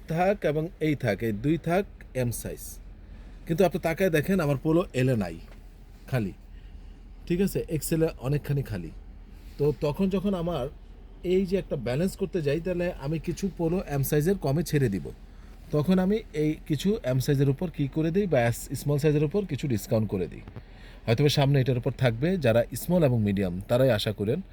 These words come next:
এর বেশি কিছু না। আজকে ঠিক একইভাবে তিরিশ, বত্রিশ উপর দেখাচ্ছি। বিসমিল্লাহির রহমানির রহিম, অনেক রিজনেবলে পাবেন। আমেরিকান ইগলের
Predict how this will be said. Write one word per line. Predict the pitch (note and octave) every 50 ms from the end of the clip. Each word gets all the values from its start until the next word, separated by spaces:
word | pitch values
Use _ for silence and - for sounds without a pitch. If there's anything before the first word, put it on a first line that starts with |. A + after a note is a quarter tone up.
| - - - - - -
এর | C#3 A#2 G#2+
বেশি | G#2+ G2+ - B2+
কিছু | G#2+ A2+ G#2+ - B2
না। | B2+ D#3 F#3 - - - - - - -
আজকে | - C#3 - - F3+ E3
ঠিক | - - F3 -
একইভাবে | D3+ C3+ - F3+ E3+ D#3 C#3 C#3+
তিরিশ, | C#3 - C#3 C#3+ D#3+ D3
বত্রিশ | C3+ C3+ A2+ - A#2+ C3+
উপর | C3+ C3+
দেখাচ্ছি। | G#2 G#2 F#2+ - G2+ - - G3
বিসমিল্লাহির | F3 C3+ B2+ - D3+ C#3+ C#3+ C#3 C3
রহমানির | B2+ B2+ D3+ D#3+
রহিম, | D3+ B2
অনেক | C3+ D#3+ - B2+
রিজনেবলে | B2 A2+ C3 B2 A#2+ A#2 A2 G2
পাবেন। | - F#2 F2 F2 D#2+ - - - - - - - - A#2
আমেরিকান | C3 D3+ E3+ F3 E3+ F3+ F3 D3+
ইগলের | C#3+ B2 C3 A#2+ G#2 F2+